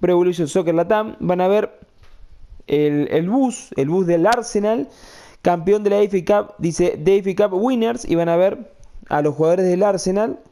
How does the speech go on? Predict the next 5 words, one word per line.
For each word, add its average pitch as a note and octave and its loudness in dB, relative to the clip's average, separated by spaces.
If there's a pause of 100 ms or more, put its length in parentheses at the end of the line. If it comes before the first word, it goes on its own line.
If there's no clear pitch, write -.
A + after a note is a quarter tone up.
(840)
festejando F#3+ -2 (1400)
la D3+ 0
F F3 -2
A F3 -2
Cup C#4 0